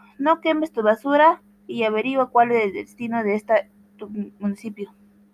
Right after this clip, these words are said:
Ante este problema surge alguna causa. Sus principales causas son uso ineficientes de la energía de la vivienda,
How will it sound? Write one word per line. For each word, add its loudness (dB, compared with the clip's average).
Ante 2
este 4
problema 2
surge -2
alguna 0
causa. 0
Sus -10
principales 0
causas 0
son 2
uso 2
ineficientes 0
de 0
la 2
energía -4
de -2
la 0
vivienda, -4